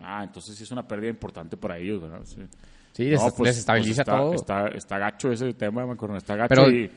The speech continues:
Speaker 1: no
Speaker 2: sí,
Speaker 1: han
Speaker 2: lo-,
Speaker 1: dicho nada todavía. Yo
Speaker 2: los
Speaker 1: nomás vi
Speaker 2: reportes
Speaker 1: como
Speaker 2: fueron que él fue el solo y que se le estampó contra, contra un árbol o un, un poste de luz, algo así había sido.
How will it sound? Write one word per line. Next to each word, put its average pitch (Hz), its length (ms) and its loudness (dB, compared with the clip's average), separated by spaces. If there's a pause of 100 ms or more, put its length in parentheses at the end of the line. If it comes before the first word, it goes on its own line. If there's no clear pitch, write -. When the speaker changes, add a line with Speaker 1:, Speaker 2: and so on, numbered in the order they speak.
(320)
Speaker 1:
no - 240 -14
Speaker 2:
sí, 120 80 4
Speaker 1:
han 127 140 8
Speaker 2:
lo-, 135 40 10
Speaker 1:
dicho 147 200 6
nada 147 180 6
todavía. 131 320 6
Yo 113 120 4
Speaker 2:
los 123 80 6
Speaker 1:
nomás 143 200 8
vi 139 60 4
Speaker 2:
reportes 151 260 6
Speaker 1:
como 147 60 0
Speaker 2:
fueron 160 240 6
que 151 120 6
él 139 120 6
fue 151 140 2
el 131 40 2
solo 151 340 6
y 143 80 4
que 113 120 0
se 110 80 0
le 117 40 0
estampó 107 400 -2
contra, 107 840 2
contra 113 260 -2
un 117 100 -2
árbol 117 380 2
o 101 160 -2
un, 104 560 -8 (180)
un 117 120 -6
poste 127 260 4
de 127 60 8
luz, 120 260 4
algo 110 160 2
así 117 140 -2
había 110 200 0
sido. 95 220 -10